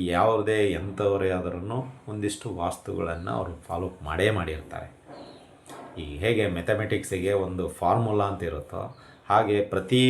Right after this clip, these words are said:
ಒಂದು ಮನೆಗೂ ಒಂದು ವಾಸ್ತು ಅನ್ನೋ ಒಂದು ಫಾರ್ಮುಲಾ ಕಂಪಲ್ಸರಿ ಇರುತ್ತೆ. So ಹಾಗಾಗಿ ಎಲ್ಲರ ಮನೆಯಲ್ಲಿ ಇರುತ್ತೆ ವಾಸ್ತು, ವಾಸ್ತು ಅಂತ ಗಾಬರಿ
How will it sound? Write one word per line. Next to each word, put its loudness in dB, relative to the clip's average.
ಒಂದು 0
ಮನೆಗೂ -2
ಒಂದು -6
ವಾಸ್ತು 4
ಅನ್ನೋ -4
ಒಂದು -8
ಫಾರ್ಮುಲಾ -2
ಕಂಪಲ್ಸರಿ -6
ಇರುತ್ತೆ. -14
So -2
ಹಾಗಾಗಿ 4
ಎಲ್ಲರ 10
ಮನೆಯಲ್ಲಿ 4
ಇರುತ್ತೆ -4
ವಾಸ್ತು, 0
ವಾಸ್ತು -6
ಅಂತ -12
ಗಾಬರಿ 2